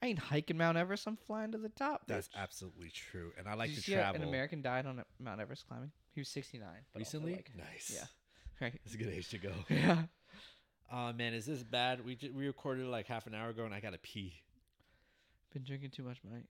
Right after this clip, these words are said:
Speaker 2: I, I did. I
Speaker 1: No,
Speaker 2: sh-,
Speaker 1: we,
Speaker 2: I
Speaker 1: we,
Speaker 2: got
Speaker 1: we
Speaker 2: started
Speaker 1: can, you can
Speaker 2: before you
Speaker 1: make it,
Speaker 2: came.
Speaker 1: like,
Speaker 2: I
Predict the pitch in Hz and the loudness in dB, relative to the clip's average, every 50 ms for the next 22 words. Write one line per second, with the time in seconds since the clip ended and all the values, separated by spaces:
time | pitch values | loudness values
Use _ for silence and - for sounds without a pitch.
0 | _ _ - 98 98 95 90 101 101 92 104 104 98 90 85 - - - 147 131 | _ _ -8 -8 -6 -6 -4 -6 -6 -4 -4 -4 -6 -6 -8 -6 -4 -2 0 0
1 | 123 143 190 208 202 311 320 - - - 311 302 - 359 - 349 349 349 370 415 | 0 2 0 0 2 2 0 0 0 0 0 0 0 0 0 2 2 4 4 4
2 | 392 381 381 381 - 381 427 - - - - - - - - - - - - - | 4 4 2 2 2 2 0 2 4 2 2 2 0 -4 -18 -20 -20 -20 -20 -20
3 | - - - - _ _ - _ _ _ _ _ - | -20 -20 -20 -20 _ _ -20 _ _ _ _ _ -16